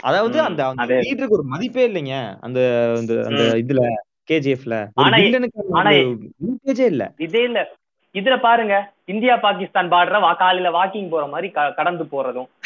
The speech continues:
Speaker 2: அந்த பாகிஸ்தான் பார்டருடைய அந்த தத்ரூபத்தை காமிச்சிருப்பாரு.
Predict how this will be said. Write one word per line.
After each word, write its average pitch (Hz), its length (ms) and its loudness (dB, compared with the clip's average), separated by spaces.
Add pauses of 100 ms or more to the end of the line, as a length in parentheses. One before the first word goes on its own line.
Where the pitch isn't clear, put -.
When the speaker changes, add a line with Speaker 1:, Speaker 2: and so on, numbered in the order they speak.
Speaker 2:
அந்த 185 200 -2
பாகிஸ்தான் 214 600 0
பார்டருடைய 190 540 2
அந்த 165 400 0
தத்ரூபத்தை 226 600 0
காமிச்சிருப்பாரு. 151 520 -4